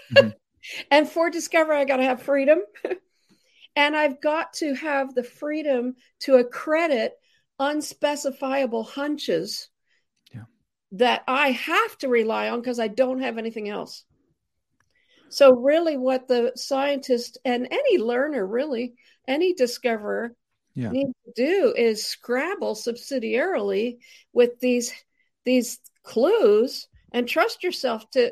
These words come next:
Speaker 2: things that you only half understand.
Speaker 1: Yeah.
Speaker 2: It's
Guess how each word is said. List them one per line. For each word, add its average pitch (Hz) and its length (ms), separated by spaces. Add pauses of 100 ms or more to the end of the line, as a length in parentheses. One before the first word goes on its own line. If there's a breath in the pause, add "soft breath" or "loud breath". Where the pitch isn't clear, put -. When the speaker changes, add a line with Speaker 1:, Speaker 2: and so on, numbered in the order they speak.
Speaker 2:
things 370 360
that 392 260
you 370 100
only 392 320
half 403 260
understand. 370 720 (360 loud breath)
Speaker 1:
Yeah. - 160
Speaker 2:
It's - 160